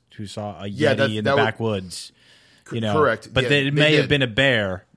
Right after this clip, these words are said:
Speaker 2: It was not.
Speaker 1: And we're, it's a, you're saying it's an,
Speaker 2: There's evidence
Speaker 1: it's an
Speaker 2: that it was, that was
Speaker 1: interdimensional
Speaker 2: actual Sasquatch.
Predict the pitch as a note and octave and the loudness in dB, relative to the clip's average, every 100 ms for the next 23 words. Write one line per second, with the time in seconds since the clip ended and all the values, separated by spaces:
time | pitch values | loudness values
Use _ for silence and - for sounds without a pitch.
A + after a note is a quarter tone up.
0 | - C#3 B2+ A#2+ G2+ - A#2+ A#2+ A#2+ B2 | -6 -4 -4 -6 -8 -10 -8 -4 -4 -2
1 | A#2 G#2 A#2 A2 A2 A#2 - A2 G#2 G2 | -2 -2 -8 -8 -6 -4 -4 -4 -4 -6
2 | A#2 - _ C#3 C3+ C#3+ C3+ B2 A#2 B2 | -10 -16 _ -6 0 0 0 -4 -4 -2
3 | A#2 G#2+ A#2 G#2+ A2 G#2 G2 A#2 G#2 F#2+ | -2 0 -2 -2 -2 -2 -2 -4 -2 -4
4 | G2 - F2+ - F#2 F2 - | -6 -10 -12 -12 -14 -14 -20